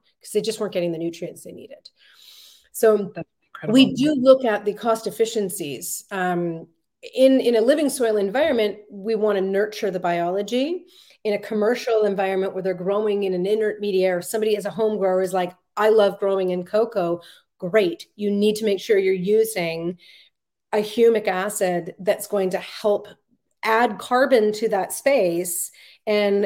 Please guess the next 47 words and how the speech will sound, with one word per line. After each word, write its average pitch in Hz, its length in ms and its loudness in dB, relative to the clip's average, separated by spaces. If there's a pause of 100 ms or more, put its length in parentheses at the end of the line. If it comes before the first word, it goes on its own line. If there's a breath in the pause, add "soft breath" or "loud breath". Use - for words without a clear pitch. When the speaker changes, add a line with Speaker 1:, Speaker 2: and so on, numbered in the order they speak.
Speaker 1:
attach 247 540 -2
to 240 100 2
those 190 380 0
filaments 202 680 0 (300 loud breath)
so - 200 -2
that 202 180 0
you 208 260 0
have 233 380 -2
better 185 440 2
moisture 175 420 -4
retention. 269 720 -2 (280 loud breath)
If 214 160 -2
you 220 160 0
accidentally 226 640 0
go 202 300 2
a - 20 0
little 196 220 -2
too 196 240 -4
dry 185 320 2
or 285 80 4
if 262 80 0
it 180 100 -2
gets 185 220 -4
too 185 180 -6
hot, 196 480 -2 (440 soft breath)
it's 214 180 -4
not 214 160 2
gonna 233 140 0
dry 202 240 0
out 196 180 0
as 196 220 -8
quickly. 262 600 -4 (280 loud breath)
It 240 100 0
doesn't 311 280 0
retain 233 520 0
nutrients 214 640 -2
to 226 80 -2
the 202 100 -2
point, 208 360 -4
or 202 80 0
to 208 180 -10
retain 226 400 0
water 208 260 2
to 214 140 -12
the 214 80 0
point 202 320 -4
where 190 380 2